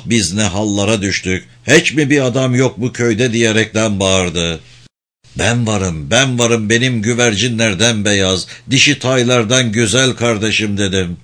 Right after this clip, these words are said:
"Taslamam böyle." dedim. "İçim hökmetti de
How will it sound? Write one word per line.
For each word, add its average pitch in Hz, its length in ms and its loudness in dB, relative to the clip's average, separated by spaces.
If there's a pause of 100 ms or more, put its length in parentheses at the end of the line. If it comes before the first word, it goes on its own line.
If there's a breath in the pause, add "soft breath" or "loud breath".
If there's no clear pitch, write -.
(460 soft breath)
"Taslamam 120 600 -2
böyle." 139 340 0
dedim. 82 400 -2 (540 soft breath)
"İçim 110 360 0
hökmetti 113 720 -2
de 104 240 0